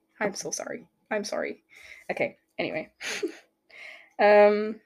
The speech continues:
yeah, so April twelfth, um, gyms are reopening, and I am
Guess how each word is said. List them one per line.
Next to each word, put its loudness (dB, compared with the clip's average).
yeah, 8
so 4
April 4
twelfth, 2
um, 4
gyms -4
are 4
reopening, 0
and 0
I 8
am 8